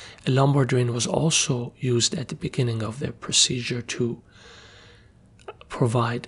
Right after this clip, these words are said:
cerebral decompression very early. Here is the drilling of the inferior aspect of the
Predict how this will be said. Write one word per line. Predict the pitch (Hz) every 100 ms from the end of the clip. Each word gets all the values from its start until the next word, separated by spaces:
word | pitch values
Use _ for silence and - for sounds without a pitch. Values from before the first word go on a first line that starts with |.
| -
cerebral | - - 120 127 120
decompression | - - 123 120 131 - 127
very | 120 120
early. | 135 139 156
Here | 131 131
is | 127 -
the | 123
drilling | - 135 131 127
of | 120 113
the | - 127 - - - - - - _ - - - - - - _ - _ - - - -
inferior | 127 113 - 135
aspect | 135 120 - - -
of | 123 135
the | 127